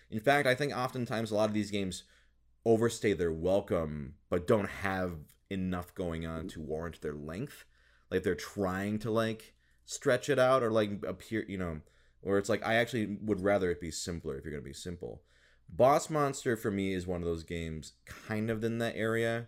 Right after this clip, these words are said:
where there's a little bit too many, like, for what it is, which is a very light sort of card game thing, there's a little bit too much going on out of your control and to learn. And when I realized, I think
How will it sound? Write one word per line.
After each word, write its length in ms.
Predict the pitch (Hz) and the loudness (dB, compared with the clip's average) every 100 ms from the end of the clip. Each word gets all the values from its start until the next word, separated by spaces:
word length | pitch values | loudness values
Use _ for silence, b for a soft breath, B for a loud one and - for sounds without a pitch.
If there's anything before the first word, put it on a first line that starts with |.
| - | -4
where 480 | 87 87 85 82 - _ _ _ _ _ _ _ _ _ - | 0 2 2 -2 -10 _ _ _ _ _ _ _ _ _ -6
there's 180 | 95 95 | 0 4
a 40 | |
little 240 | 107 143 151 | 6 6 6
bit 240 | 156 - | 2 0
too 200 | - 160 | -4 0
many, 180 | 151 147 | 0 0
like, 220 | 120 107 | -2 -2
for 160 | - 120 | 0 4
what 180 | 113 156 | 6 6
it 140 | 165 - | 4 0
is, 460 | 107 78 64 - | 0 0 -4 -10
which 100 | 98 92 | -10 -10
is 140 | 80 | -10
a 40 | |
very 440 | 80 76 95 110 117 | -10 0 4 6 4
light 500 | 95 90 85 - - _ _ - | 2 2 2 -6 -18 _ _ -6
sort 200 | 107 85 | -2 -2
of 220 | 76 - | -4 -14
card 420 | 87 - 85 80 | -10 -2 -2 -2
game 400 | 78 78 78 73 73 | -6 -6 -6 -10 -12
thing, 440 | - 76 57 50 - _ _ _ - | -10 -10 -10 -16 -20 _ _ _ -4
there's 200 | 92 92 | 0 2
a 60 | |
little 340 | 90 95 110 120 | 2 4 6 4
bit 320 | 113 - - _ | 2 -2 -10 _
too 220 | - - 107 | -10 -2 2
much 300 | 104 101 - | 2 0 -2
going 300 | 107 95 87 | 0 0 0
on 320 | 87 85 80 b b _ | -2 -4 -8 b b _
out 160 | 87 95 | -2 2
of 100 | 95 | 2
your 100 | 95 | 0
control 880 | 95 82 - 101 95 104 135 131 - - | -2 -10 -4 2 4 4 2 -2 -12 -10
and 160 | 87 | -8
to 100 | 101 | -2
learn. 520 | 80 76 78 90 113 b b b b | -2 -2 -4 -4 -6 b b b b
And 220 | 104 98 104 | -2 2 4
when 100 | 127 | 6
I 80 | 143 | 6
realized, 800 | 117 120 120 117 110 104 95 - | 6 6 8 8 8 6 0 -8
I 100 | 98 | -10
think 380 | 92 147 170 | -4 -4 -4